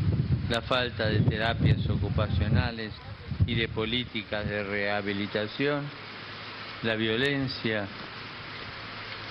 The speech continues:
la carencia de facilidades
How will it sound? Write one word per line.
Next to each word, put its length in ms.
la 100
carencia 800
de 200
facilidades 960